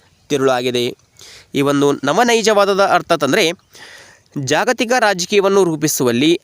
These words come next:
ಮಾನವ ಸ್ವಭಾವದ ಬದಲು ರಾಷ್ಟ್ರಗಳ ನಡುವಿನ ಇರತಕ್ಕಂಥ ಸ್ಪರ್ಧೆಯ ಪ್ರಭಾವ ಏನ್ ಮಾಡ್ತದೆ, ಇಲ್ಲಿ ಅಧಿಕಗೊಂಡಿರ್ತದೆ. ಹೀಗಾಗಿ ನವನೈಜವಾದಂಥ ಇದು ತಿರುಳಾಗಿರ್ತದೆ. ಹಾಗೆ ಮುಂದುವರೆದಂಥ ಸಾರ್ವಭೌಮ ರಾಷ್ಟ್ರಗಳ ರಚನೆಯನ್ನು ಆಧರಿಸಿ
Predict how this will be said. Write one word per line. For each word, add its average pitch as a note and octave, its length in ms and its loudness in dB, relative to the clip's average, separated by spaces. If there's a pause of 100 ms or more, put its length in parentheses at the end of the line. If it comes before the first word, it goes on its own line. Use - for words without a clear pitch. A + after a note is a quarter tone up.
(120)
ಮಾನವ G3+ 400 0
ಸ್ವಭಾವದ F#3+ 520 0
ಬದಲು D#3+ 420 0
ರಾಷ್ಟ್ರಗಳ A#3 480 0 (560)
ನಡುವಿನ G3+ 340 2
ಇರತಕ್ಕಂಥ F3+ 440 -2
ಸ್ಪರ್ಧೆಯ A#3+ 600 -2
ಪ್ರಭಾವ E3+ 460 0
ಏನ್ D#3+ 100 0
ಮಾಡ್ತದೆ, D#3+ 320 0
ಇಲ್ಲಿ A#3 160 2
ಅಧಿಕಗೊಂಡಿರ್ತದೆ. C3+ 1200 -4
ಹೀಗಾಗಿ A3+ 460 0
ನವನೈಜವಾದಂಥ E3 960 2
ಇದು D3+ 220 2
ತಿರುಳಾಗಿರ್ತದೆ. B2+ 800 -2
ಹಾಗೆ B3+ 160 2
ಮುಂದುವರೆದಂಥ A3+ 580 0 (200)
ಸಾರ್ವಭೌಮ A#3 500 0
ರಾಷ್ಟ್ರಗಳ F#3+ 500 0
ರಚನೆಯನ್ನು F3 500 0
ಆಧರಿಸಿ C3 500 -2